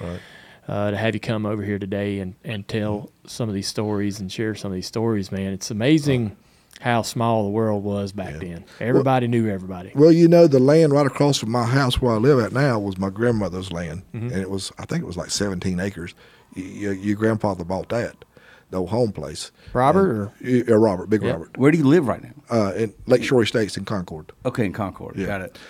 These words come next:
Speaker 1: And, uh, he bought the old home place that's right there in front of my deal, and he was gonna be my neighbor. You know what I'm saying?
Speaker 2: Mm-hmm.
Speaker 1: And my dad went down there and cleaned it all off for him and really dressed the pond up and all that stuff. And him and Tom Darling used to bring a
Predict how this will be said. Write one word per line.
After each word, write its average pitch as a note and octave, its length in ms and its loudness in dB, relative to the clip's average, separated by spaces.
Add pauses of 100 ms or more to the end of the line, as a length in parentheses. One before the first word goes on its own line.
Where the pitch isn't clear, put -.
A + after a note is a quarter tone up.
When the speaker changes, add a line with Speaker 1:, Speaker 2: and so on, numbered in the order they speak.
(120)
Speaker 1:
And, G#2+ 220 2
uh, G2+ 40 4
he C#3+ 160 6
bought C3 300 4
the A#2+ 80 4
old A#2 160 4
home D3+ 240 4
place G#2+ 300 0
that's G2+ 200 -8
right A2 180 0
there A2 100 2
in G2 80 -2
front C#3+ 220 2
of A2 60 0
my A2+ 280 -4 (160)
deal, F#2 180 -8
and F#2+ 80 -6
he A#2+ 100 4
was A2+ 140 0
gonna G#2+ 180 2
be G#2+ 120 2
my G2 120 -2
neighbor. D#3+ 400 -2 (360)
You G#2 60 -6
know G#2+ 80 -2
what A2 140 -2
I'm C3 40 2
saying? C3 220 0 (100)
Speaker 2:
Mm-hmm. A#2+ 200 -6 (100)
Speaker 1:
And A2 100 -4
my G#2+ 60 0
dad B2+ 220 8
went B2 180 4
down A2+ 140 0
there A2 80 -2
and G#2+ 80 -6
cleaned A#2 280 0
it G2+ 80 -4
all A2 240 0
off G#2+ 200 -2
for A2+ 240 2
him A2 100 -2
and F2 200 -6 (100)
really G#2+ 240 0
dressed A2+ 260 0
the - 60 -8
pond A2+ 420 0
up A2+ 300 0
and F#2 80 -4
all G#2 140 0
that G#2 120 -2
stuff. A2 240 -2
And F#2+ 80 -6
him B2 180 2
and G#2 120 -6
Tom A#2 280 -2
Darling A#2 400 2
used A2 180 -2
to A2+ 40 -6
bring G#2+ 240 -4
a E2+ 80 -10